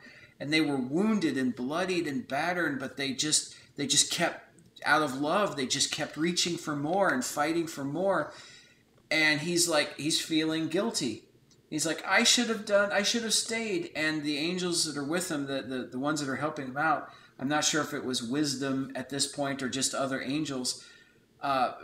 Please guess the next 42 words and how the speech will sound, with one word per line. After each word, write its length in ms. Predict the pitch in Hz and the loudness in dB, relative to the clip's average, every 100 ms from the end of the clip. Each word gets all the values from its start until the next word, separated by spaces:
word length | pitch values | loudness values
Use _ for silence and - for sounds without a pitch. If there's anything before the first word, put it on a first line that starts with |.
| 131 | -6
but 180 | 143 - | -6 -2
they're 160 | 143 | 0
saying, 520 | - 170 160 156 147 139 | 4 4 6 4 4 4
um, 280 | 123 104 - _ - | 2 0 -10 _ -4
"No, 440 | 147 170 120 - - _ _ _ _ _ - | 4 6 4 -2 -14 _ _ _ _ _ -8
no, 300 | 139 160 127 | 2 4 4
you 300 | 117 127 151 | 2 6 6
were 160 | 160 165 | 6 2
called 380 | - 156 139 127 | 0 0 0 -2
to 80 | |
climb, 480 | - - 143 110 82 71 _ _ _ _ _ _ _ _ - | -8 -8 -6 -6 -8 -12 _ _ _ _ _ _ _ _ -10
and, 520 | 139 139 135 127 127 - | -2 0 2 0 -2 -2
and 240 | 135 131 127 | -2 -2 0
you 180 | 156 | 0
needed 440 | 160 165 180 147 131 | 2 2 2 0 -2
to 60 | |
climb 600 | 131 147 135 127 123 127 - _ _ _ - | -6 -2 0 0 0 -2 -6 _ _ _ -6
and, 300 | 135 135 127 | -2 0 0
and 160 | 131 123 | -2 -2
help 340 | 151 147 - | 2 0 0
mark 380 | 139 143 147 147 | 0 2 2 0
the 120 | - | -4
way 260 | 135 143 139 | -2 0 0
up 180 | 151 - | 0 0
the 60 | |
mountain 300 | 143 127 127 | 0 0 0
for 160 | - 131 | -4 -2
those 300 | 131 135 123 | -2 0 0
who 80 | 123 | -2
would 120 | 120 | -4
come 220 | 135 120 | -2 0
after 400 | 156 196 - 123 | 0 0 -2 -4
you." 360 | 113 104 98 104 _ _ _ _ _ _ | -4 -4 -8 -12 _ _ _ _ _ _
It 80 | - | -2
said, 160 | 123 127 | -2 0
"Everyone 480 | 135 139 180 196 196 | 0 2 2 2 2
has 260 | 185 165 | 0 0
their 140 | 165 156 | -2 -4
purpose 800 | - 196 - 120 - - - - | -2 -4 -4 0 2 2 -2 -4
and 240 | 139 131 | -2 0
their 100 | 131 | -2
place." 800 | - - 196 156 120 - - | -6 -2 0 0 0 -2 -4